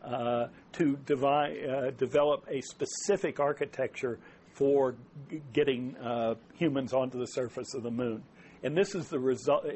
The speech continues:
That architecture was basically finished by the end of July, uh, and it's taken six weeks to get White House permission to release it. And so it was formally released yesterday.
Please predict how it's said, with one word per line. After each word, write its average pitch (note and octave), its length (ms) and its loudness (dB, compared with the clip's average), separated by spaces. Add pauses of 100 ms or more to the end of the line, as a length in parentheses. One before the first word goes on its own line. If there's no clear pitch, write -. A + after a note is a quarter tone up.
(300)
That D3+ 160 6
architecture D#3 640 0
was A#2 100 -6
basically B2+ 500 -2
finished F3 440 -2
by C#3 140 2
the B2+ 180 -2
end A#2+ 180 0
of G#2+ 80 -2
July, C3+ 680 2 (500)
uh, B2 280 -6
and C3 180 -4
it's B2 160 -10
taken C3+ 480 -4
six - 440 -4
weeks C#3+ 440 0
to C#3+ 100 -8
get B2+ 240 -4
White C#3 280 2
House B2+ 280 0
permission B2 600 -4
to A#2 80 -10
release A2+ 460 -2
it. G#2 120 -10 (500)
And G#2+ 120 -8
so C#3 160 0
it G#2+ 60 -4
was A2+ 120 -8
formally D3+ 580 2
released A#2+ 480 -2
yesterday. A2+ 600 -4